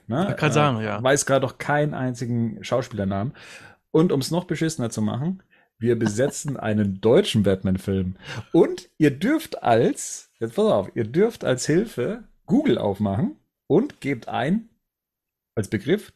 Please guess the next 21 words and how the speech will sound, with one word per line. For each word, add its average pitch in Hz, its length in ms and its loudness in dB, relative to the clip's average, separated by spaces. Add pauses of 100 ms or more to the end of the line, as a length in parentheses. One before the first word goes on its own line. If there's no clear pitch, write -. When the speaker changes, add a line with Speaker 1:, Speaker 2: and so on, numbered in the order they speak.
Speaker 1:
deutsche 240 360 0
Schauspieler. 202 680 -4 (600)
Und 156 240 4
dann 202 240 0
kommt 175 320 -2
oben 247 240 2
eine 123 120 4
Leiste, 127 400 -4
wenn 139 100 -4
das 127 100 -6
bei 123 80 -2
euch 120 160 0
auch 185 80 -4
so 120 320 -2
sein 113 280 -2
sollte, 143 440 0 (680)
äh, 131 180 -4
was 175 340 -2
gerade 165 360 -2
so 135 260 -2
an 127 180 -6